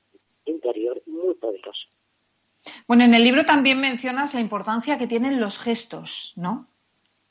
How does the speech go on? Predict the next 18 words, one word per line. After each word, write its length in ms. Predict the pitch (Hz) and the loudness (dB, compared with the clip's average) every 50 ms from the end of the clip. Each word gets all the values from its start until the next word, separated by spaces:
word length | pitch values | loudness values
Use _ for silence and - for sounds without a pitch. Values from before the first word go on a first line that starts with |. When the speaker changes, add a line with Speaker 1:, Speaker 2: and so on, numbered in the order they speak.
| - - - - - - - | -20 -18 -18 -18 -16 -6 0
Speaker 1:
Claro, 420 | - 160 160 165 147 135 127 113 - | 2 4 4 4 4 2 2 0 -2
claro, 420 | - - 156 151 147 139 135 127 - _ | 0 2 2 4 4 2 2 0 -2 _
porque, 680 | - 151 147 - - 143 139 139 135 135 135 131 127 127 | -6 -6 -4 0 2 4 4 6 6 4 4 4 2 0
mm, 1200 | 147 151 147 143 143 139 127 127 123 - - - - - - - - _ _ _ _ _ _ - - - | -4 -6 -6 -6 -8 -8 -8 -10 -10 -10 -12 -16 -14 -16 -16 -16 -18 _ _ _ _ _ _ -6 -4 -2
como 220 | - 151 151 143 | 0 2 4 4
el 120 | 135 131 - | 2 2 2
silencio, 560 | - 135 131 135 170 - - - 160 139 - - - - - - - _ _ - | 2 2 4 4 2 2 0 0 0 0 0 -2 -6 -20 -20 -20 -20 _ _ 0
eh, 300 | 143 143 139 135 135 135 - | 4 4 6 6 4 4 2
para 380 | - 131 131 131 135 131 131 131 | 0 0 2 2 2 2 0 0
comunicarnos 680 | - 139 135 - - 135 127 - 143 143 143 170 180 185 | 0 -2 -4 -2 -4 -6 -2 -2 0 0 0 0 0 2
no 80 | 196 190 | 2 2
tenemos 320 | - 180 165 139 139 135 | 2 0 0 0 -4 -6
que 120 | - - - | -6 -4 -2
llen-, 220 | 123 131 123 113 - - - | -2 -2 -2 -2 -6 -4 0
llenar 280 | 131 139 - 131 135 135 | 2 2 2 2 0 0
de 80 | 127 135 | 0 0
palabras 460 | - - 131 131 131 120 123 123 117 - | 2 2 2 2 2 2 0 -2 -4 -4
nada. 300 | 123 120 135 151 147 131 | -2 -2 0 0 0 -2